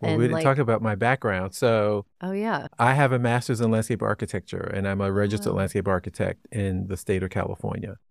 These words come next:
Speaker 2: Whoa.
Speaker 1: So I've always been interested in plants from my earliest days. Um, I used to go to Georgia during the summers,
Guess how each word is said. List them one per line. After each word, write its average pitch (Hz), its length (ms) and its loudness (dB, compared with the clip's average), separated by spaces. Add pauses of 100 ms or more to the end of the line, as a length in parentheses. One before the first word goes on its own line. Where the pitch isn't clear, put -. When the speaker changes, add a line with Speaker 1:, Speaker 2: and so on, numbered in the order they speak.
Speaker 2:
Whoa. 202 340 -4
Speaker 1:
So 104 680 4
I've 101 180 -2
always 117 340 6
been 113 120 0
interested 101 380 -4
in 98 120 -2
plants 95 760 -4
from 95 500 -2 (720)
my 98 180 2
earliest 101 540 2
days. 98 680 -2 (100)
Um, 101 120 -2
I 95 40 0
used 98 180 -2
to - 60 -18
go 104 100 -2
to 92 100 -4
Georgia 107 680 2
during 98 260 -2
the 95 60 -2
summers, 110 800 2